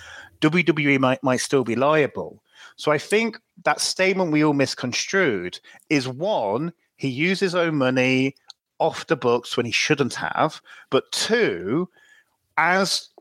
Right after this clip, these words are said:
W W E goes through these payments, looks at the contracts Vince entered into, there may be more money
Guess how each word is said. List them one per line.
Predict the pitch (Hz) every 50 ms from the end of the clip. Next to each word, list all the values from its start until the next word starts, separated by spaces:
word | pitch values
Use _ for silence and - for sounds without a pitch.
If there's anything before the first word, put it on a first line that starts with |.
| _ -
W | - 175 156 160 156
W | 151 151 139 143 143
E | 147 139
goes | 123 - 127 127 123
through | - - - - - 175 190 214 214
these | - 185 151 131 - -
payments, | - - - 135 123 120 113 113 113 110 107 101 - -
looks | 131 151 160 156 - -
at | - 160 -
the | - 143
contracts | - - - 151 135 135 123 - - 143 127 117 - - - -
Vince | - 135 127 123 117 - - -
entered | 123 123 120 117 - 120 113
into, | 143 147 156 151 139 - - - 95 82 78 85 92 117 139 _ _ - - - - - - _ -
there | 143 139 139
may | 151 151 156 160
be | 151 143 151 139
more | 139 139 139 147 147 151 156 165 170 170 170 170 165
money | 151 143 139 147 160 175 175 160 143 107 90 85 90 101 135